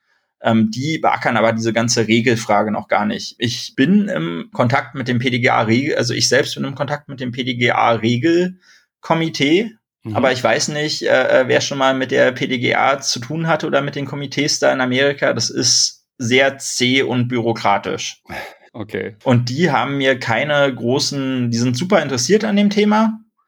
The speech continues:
Speaker 1: Die, leider Gottes, die P-R-Abteilung war interessierter als das Regelkomitee selbst.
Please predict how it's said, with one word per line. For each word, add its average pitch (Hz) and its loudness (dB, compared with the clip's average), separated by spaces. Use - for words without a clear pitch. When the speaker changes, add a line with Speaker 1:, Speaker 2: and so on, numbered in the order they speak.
Speaker 1:
Die, 139 -2
leider 131 4
Gottes, - 0
die 131 -4
P-R-Abteilung 143 0
war 131 4
interessierter 139 0
als 120 0
das 123 -4
Regelkomitee 131 0
selbst. 127 0